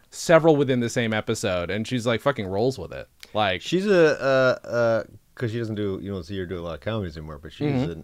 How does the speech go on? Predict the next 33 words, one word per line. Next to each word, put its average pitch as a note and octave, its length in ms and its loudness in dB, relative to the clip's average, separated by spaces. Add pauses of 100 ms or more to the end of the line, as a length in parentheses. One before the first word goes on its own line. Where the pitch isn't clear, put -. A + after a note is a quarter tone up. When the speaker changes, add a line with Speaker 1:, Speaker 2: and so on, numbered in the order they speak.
Speaker 2:
underrated G2 720 -8
comedy D#2+ 380 -14
actor, - 340 -16
I - 60 -18
gotta F2 180 -12
say. - 220 -18
Speaker 1:
Yeah, G3 280 2
I D#3 100 2
mean, D3+ 520 0
Speaker 2:
<laughs> - 100 -14
Speaker 1:
I, D3+ 160 -2 (320)
I've E3 220 4
been D#3+ 160 -4
thinking D3 140 0
about C3 180 2
it A#2 60 -2
recently, B2 500 -2
rewatching A#2 800 -2
a - 20 -6
ton A2 200 -6
of G2+ 60 -6
Brooklyn G2+ 340 -6
Nine-Nine, F#2 520 -6
but F2 100 -8
Melissa F2+ 380 -8
Fumero, F2 540 -8
who F2+ 100 -8
plays D#2 380 -10
Amy, F#2 400 -8 (100)
Speaker 2:
Mm-hmm. - 60 -6
Speaker 1:
uh, D2+ 720 -6 (100)
rewatching C3+ 600 4
it, F#3+ 220 0